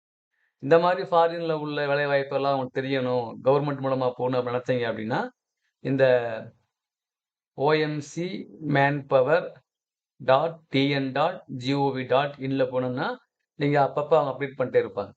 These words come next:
இது எல்லா ஊரோட எம்ப்ளாய்மெண்ட் ஆபீஸ்லயுமே இந்த மாதிரி ஒரு ஆபீஸ் இருக்கு.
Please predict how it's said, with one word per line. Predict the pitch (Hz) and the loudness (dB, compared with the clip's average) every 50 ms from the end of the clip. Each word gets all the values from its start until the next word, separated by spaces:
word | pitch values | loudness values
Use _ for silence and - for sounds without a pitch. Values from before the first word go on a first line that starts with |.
| _ _ _ _ _ _ _ _ _ | _ _ _ _ _ _ _ _ _
இது | - 156 135 | -4 -4 0
எல்லா | 127 123 131 151 170 175 180 180 180 180 175 | 0 0 2 2 0 0 0 0 0 2 2
ஊரோட | 170 165 170 165 165 160 160 160 170 165 147 139 | 2 2 2 4 2 2 4 2 0 0 -2 -4
எம்ப்ளாய்மெண்ட் | 143 147 156 151 151 143 143 | -2 -2 -2 -2 -2 -2 -2
ஆபீஸ்லயுமே | 135 127 131 135 - - 143 160 190 | -2 -2 -4 -8 -8 -6 -8 -6 -4
இந்த | 196 170 147 135 131 | -4 -2 0 0 0
மாதிரி | 131 135 139 143 139 | 0 0 -2 0 -2
ஒரு | 131 123 117 117 113 113 | -2 -2 -2 -2 -2 0
ஆபீஸ் | 120 131 123 127 120 110 | -2 -2 -2 -4 -8 -6
இருக்கு. | 113 117 110 107 107 | -8 -8 -8 -10 -12